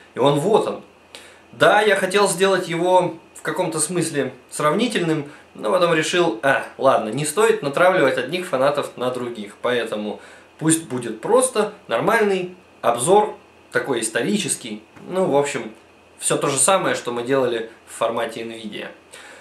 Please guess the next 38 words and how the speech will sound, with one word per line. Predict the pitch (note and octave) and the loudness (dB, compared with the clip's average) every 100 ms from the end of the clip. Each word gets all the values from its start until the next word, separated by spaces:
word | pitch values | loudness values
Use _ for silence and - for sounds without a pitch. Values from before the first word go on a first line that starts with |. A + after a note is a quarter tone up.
| - _ | -20 _
Поэтому | - F#3+ C4 C#4 C4 A#3+ A3+ | 2 4 4 2 0 -2 0
сегодня | - G#3+ G#3+ A3+ E3 D#3+ D#3+ | 0 0 4 4 2 0 2
мы | E3 E3 | 2 0
точно | - C#3 - B2 | 0 -2 -2 2
так | C#3 A#2+ | 2 2
же | A2+ G#2+ | -2 -10
поговорим | - A#2 A#2 B2+ C3 A2+ G#2+ | -8 -6 0 2 2 -2 -2
о | B2 A2+ | 0 0
первой | A#2+ B2+ A2+ G#2+ | 0 0 2 -2
части | G#2+ A2 A2 A2 | -2 -4 -4 -8
истории | G#2+ - A2+ A2 | -8 -6 -6 -4
компании | G#2+ G#2+ B2 A#2 A#2 A#2+ B2+ | -6 -4 -4 -4 -4 -6 -8
A | |
T | F3+ G#3 | -2 2
I, | C4+ C#4+ - - - | 2 0 -10 -16 -6
о | - | 0
том, | D3+ C3 A2 | 2 2 -2
что | - - B2 A2+ - - _ _ | -10 -2 0 0 -2 -16 _ _
происходило | A2+ A2+ - B2 A2+ | -10 -6 -6 -6 -4
с | A2 | -4
ней, | B2+ A#2 G#2+ - - - _ | -4 -8 -8 -14 -20 -20 _
ну, | G3 G3 | -4 0
не | F#3+ F#3+ | 2 2
то | C4+ | 2
чтобы | C4 - C3+ | 0 0 0
в | B2 | 0
двадцатом | C3 C#3+ - D#3+ C3 - | 2 4 4 2 0 -2
веке, | C4+ C4+ D3+ | -2 -2 -4
мы | C3 | -4
немножко | C3+ C#3 B2 - | -2 -4 -4 -8
заберемся | A#2+ A#2+ C3+ B2 A#2+ A#2 | -8 -6 -4 -4 -4 -10
и | |
в | A#2 | -8
двадцать | B2 A#2+ - | -6 -6 -2
первый, | C4+ A3+ F3+ | 0 0 0
конечно. | F3 E3+ - C3 | -2 -2 -2 -4
В | |
общем, | A#2 B2 | -2 -6